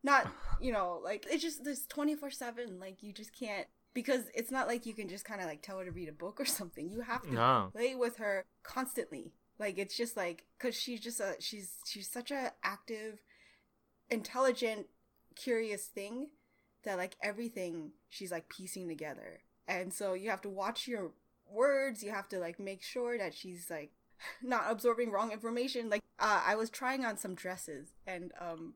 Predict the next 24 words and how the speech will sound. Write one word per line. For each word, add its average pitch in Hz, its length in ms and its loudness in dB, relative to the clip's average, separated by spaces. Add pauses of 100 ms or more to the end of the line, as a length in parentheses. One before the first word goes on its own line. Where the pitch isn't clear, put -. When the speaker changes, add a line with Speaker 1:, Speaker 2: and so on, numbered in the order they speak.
(160)
Speaker 1:
she - 180 -8
saw 208 240 -4
my 208 140 -6
tattoo 190 360 -10
on 185 80 -8
my 156 100 -6
back, 151 540 -8
and 214 100 -4
she 247 120 0
goes, 226 200 0 (280)
"You 494 180 0 (180)
have 311 280 12
a 392 140 8
stamp!" 415 960 8 (340)
Speaker 2:
<laughs> - 0 - (2250)
Speaker 1:
I'm 427 220 6
just 370 180 0
like, 294 260 8
"Yes, 494 320 6
I 320 120 6
do 349 160 4 (200)
have 403 80 2
a 302 40 2
stamp." 220 440 4